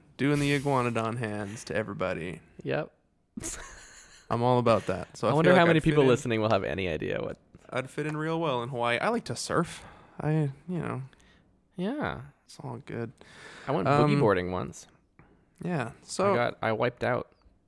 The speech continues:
Speaker 2: I wiped
Speaker 1: Oh,
Speaker 2: out
Speaker 1: yeah.
Speaker 2: boogie boarding.
Speaker 1: Dude, surfing is all about falling over. Like, the first, like, I don't know, fifty attempts.
Speaker 2: Oh, that's a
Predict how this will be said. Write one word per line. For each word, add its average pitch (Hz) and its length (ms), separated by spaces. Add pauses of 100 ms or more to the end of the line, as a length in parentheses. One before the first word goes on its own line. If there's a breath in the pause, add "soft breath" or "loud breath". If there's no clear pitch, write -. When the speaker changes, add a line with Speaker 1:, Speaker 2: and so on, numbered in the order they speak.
(480)
Speaker 2:
I 117 120
wiped 120 220
Speaker 1:
Oh, 131 100
Speaker 2:
out 104 100
Speaker 1:
yeah. 101 60
Speaker 2:
boogie 123 240
boarding. - 380 (1040)
Speaker 1:
Dude, 110 220 (440)
surfing 127 440
is 107 100
all 113 180
about 92 320 (140)
falling 90 380
over. - 300 (140)
Like, - 120
the - 80
first, - 320
like, - 240 (1500 soft breath)
I - 100
don't - 140
know, - 120 (520 soft breath)
fifty 120 380
attempts. 135 480 (1120 loud breath)
Speaker 2:
Oh, 113 400
that's 110 220
a - 180